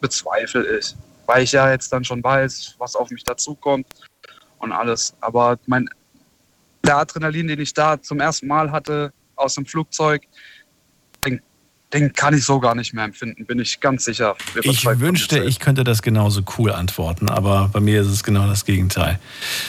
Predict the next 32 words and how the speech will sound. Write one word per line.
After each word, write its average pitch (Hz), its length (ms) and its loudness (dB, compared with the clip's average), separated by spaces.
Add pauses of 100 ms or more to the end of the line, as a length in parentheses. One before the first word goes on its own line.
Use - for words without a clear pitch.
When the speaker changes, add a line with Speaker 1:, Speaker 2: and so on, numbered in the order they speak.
(140)
Speaker 2:
Dennis, 156 540 2
äh, 151 280 4
Speaker 1:
<laughs> - 0 -
Speaker 2:
vielen 233 220 2
Dank 175 240 -2
für 220 80 -4
deinen 165 140 0
Anruf, 185 340 -4
vielen 143 220 0
Dank 135 160 2
für 123 140 0
den 113 200 2
ersten, 110 640 2
ähm, 92 440 0 (100)
ja, 117 80 2
für 110 80 -2
die 110 60 2
erste 117 200 0
Story 120 340 4
zu - 140 -4
dem 87 140 2
Thema. 117 400 4
Ich - 120 -8
wünsche 123 180 0
dir 131 60 0
einen 120 60 2
schönen 117 180 2
Abend, 135 520 0
alles 120 240 0
Gute. 165 380 2 (760)
Speaker 1:
Ja, 117 280 -4
dan-, 123 220 -4